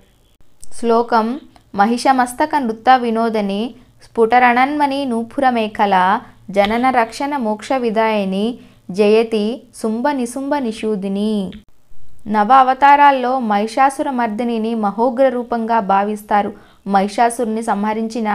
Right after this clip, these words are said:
ఆశ్వీజ శుద్ధ నవమిని మహర్నవమిగా జరుపుకుంటారు. సింహవాహనాన్ని అధిష్ఠించి ఆయుధాలను ధరించిన చండి సకల దేవతల అంశలతో మహాశక్తి స్వరూపంగా దర్శనమిస్తుంది. ఈ తల్లిని పూజిస్తే సకల దేవతల అనుగ్రహం కలుగుతుంది.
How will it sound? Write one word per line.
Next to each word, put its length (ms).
ఆశ్వీజ 540
శుద్ధ 320
నవమిని 520
మహర్నవమిగా 720
జరుపుకుంటారు. 840
సింహవాహనాన్ని 920
అధిష్ఠించి 680
ఆయుధాలను 600
ధరించిన 440
చండి 460
సకల 420
దేవతల 560
అంశలతో 640
మహాశక్తి 640
స్వరూపంగా 680
దర్శనమిస్తుంది. 920
ఈ 100
తల్లిని 440
పూజిస్తే 600
సకల 380
దేవతల 500
అనుగ్రహం 560
కలుగుతుంది. 680